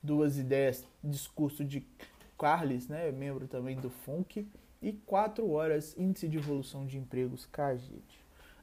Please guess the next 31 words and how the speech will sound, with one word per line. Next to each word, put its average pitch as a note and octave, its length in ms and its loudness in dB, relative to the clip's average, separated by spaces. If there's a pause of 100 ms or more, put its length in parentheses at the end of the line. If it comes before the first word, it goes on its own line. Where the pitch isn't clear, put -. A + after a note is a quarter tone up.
No F#3 120 -2
mais, D#3+ 220 2
pessoal, C#3+ 400 -2
desejo C#3+ 360 0
a C#3 80 2
todos C3 360 -4
um C3 140 -4
ótimo B2+ 400 -2
dia, C3 260 -2
um C#3+ 60 0
bom C3 320 -4
início B2 420 -6
de - 100 -10
semana, E3+ 540 -6 (480)
é, C#3 300 -2 (180)
bom D#3 220 2
pregão D3+ 580 4 (400)
e D#3 120 6
até E3+ 260 8
mais. A#2+ 280 2
Qualquer F3 380 2
dúvida, D#3+ 380 2
vou D3+ 240 -2
estar - 240 -2
à C3+ 60 4
disposição E3+ 600 -2
nos D3 140 -2
nossos C#3+ 360 2
grupos A#2+ 380 -4
de B2+ 80 -4
interação. C3 640 -2